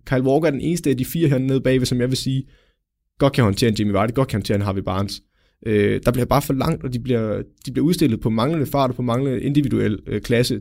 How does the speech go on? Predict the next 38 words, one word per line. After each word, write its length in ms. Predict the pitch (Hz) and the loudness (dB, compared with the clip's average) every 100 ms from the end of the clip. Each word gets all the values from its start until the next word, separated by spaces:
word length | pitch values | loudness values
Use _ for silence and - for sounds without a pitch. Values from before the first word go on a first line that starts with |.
| - | 0
defensivt. 480 | 131 127 113 98 - _ _ _ _ _ - | 0 0 -2 -6 -8 _ _ _ _ _ 0
Øh, 600 | 110 104 101 95 90 90 - | 4 4 4 2 0 -4 -6
og 140 | 123 - | -4 2
det, 200 | 139 - - | 4 2 4
det 60 | 143 | 6
er 40 | |
jo 60 | 143 | 6
egentlig 180 | 196 | 6
utroligt 380 | 160 - 175 147 | 2 2 2 2
simpelt. 360 | 196 196 107 - | 2 2 -2 -4
Altså, 120 | 113 | -4
det 80 | 127 | -2
kan 80 | 123 | 0
virke 120 | 147 | 0
som 80 | 143 | 0
utroligt 320 | 117 156 151 | -2 -2 0
simpelt 300 | 170 147 113 | -2 -4 -6
deep 160 | 139 143 | -6 -4
dive 120 | 101 127 | -2 -2
egentlig. 280 | 131 101 - - _ _ _ _ | -2 -4 -6 -16 _ _ _ _
Men, 260 | - 127 120 117 | -4 -2 -2 -4
men, 360 | 127 123 110 - _ _ _ _ _ _ - | -2 -2 -2 -8 _ _ _ _ _ _ -10
altså, 180 | 123 127 - | -8 -8 -2
der 100 | 143 | -2
synes 220 | 143 160 | 0 0
jeg 80 | 127 | 0
også 120 | 123 | 0
bare, 120 | 131 | 0
man 120 | 127 113 | 0 0
må 140 | 110 - | -2 -2
kigge 200 | 131 139 | -4 2
ind 140 | 147 | 4
af 120 | 120 104 | 4 0
som 280 | 113 101 | -2 -4
City 240 | 104 131 123 | -4 -2 0
og 60 | 110 | -2
sige, 180 | - | -2
"Okay, 260 | 143 - | -2 0